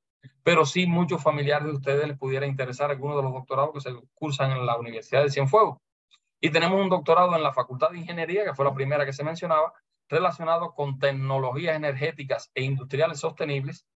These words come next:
es decir, un doctorado en ciencias técnicas relacionado con, fundamentalmente con las ingenierías, con las tecnologías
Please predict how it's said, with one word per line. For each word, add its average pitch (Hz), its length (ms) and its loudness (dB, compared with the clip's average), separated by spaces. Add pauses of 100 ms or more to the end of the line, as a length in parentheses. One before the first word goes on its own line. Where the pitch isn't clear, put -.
(280)
es 101 100 -12
decir, 208 320 -2 (180)
un 135 140 0
doctorado 143 360 2
en 139 80 -6
ciencias 143 380 -4
técnicas 170 420 -4 (240)
relacionado 110 480 0
con, 127 220 -8
fundamentalmente 123 640 -2
con 131 160 0
las 123 100 2
ingenierías, 120 720 0
con 123 100 -2
las 113 120 -2
tecnologías 117 640 -4